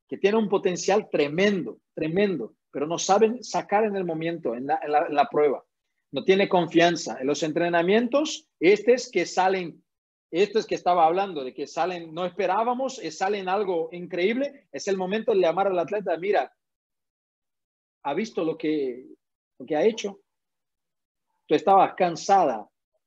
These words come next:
con dolor, no, no iba a salir, y salió agua increíble.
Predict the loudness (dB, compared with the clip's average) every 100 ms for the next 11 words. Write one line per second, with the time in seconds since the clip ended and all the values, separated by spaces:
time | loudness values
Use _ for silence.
0 | _ _ -2 -2 2 6 6 8 6 4
1 | -2 _ _ _ _ -6 -2 -2 0 0
2 | 2 4 2 4 2 4 0 -2 -6 -2
3 | 0 0 0 -2 -6 -6 0 0 0 -6